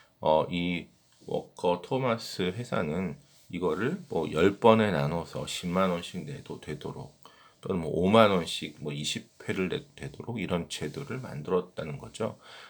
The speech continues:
당연히 윌리엄스 부인은, 어, 이 워커 토마스 회사와 같은 그렇게 분할해서 내는 것을 너무 선호해서 워커 토마스 회사에서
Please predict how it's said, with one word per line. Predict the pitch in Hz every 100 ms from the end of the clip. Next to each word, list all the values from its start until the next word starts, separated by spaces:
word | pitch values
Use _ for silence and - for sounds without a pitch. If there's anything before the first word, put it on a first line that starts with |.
| _
당연히 | - 104 117 139
윌리엄스 | 123 95 107 113 113 - - -
부인은, | 92 85 73 85 151 - _ _ _ -
어, | -
이 | 85 87
워커 | 76 76 87
토마스 | - 131 123 123 113
회사와 | 101 98 - 87 143 67 - - - _ _ _
같은 | 90 90 - - - 131 98 - _ _ _
그렇게 | - - -
분할해서 | - 98 104 110 110 117
내는 | 90 80 78 73
것을 | 73 69 71 - 92
너무 | 71 82 76
선호해서 | - 78 80 71 65 - 120 110 _ - - -
워커 | 87 - 127
토마스 | - 156 165 - 151 143
회사에서 | 127 113 113 95 78 - 151 190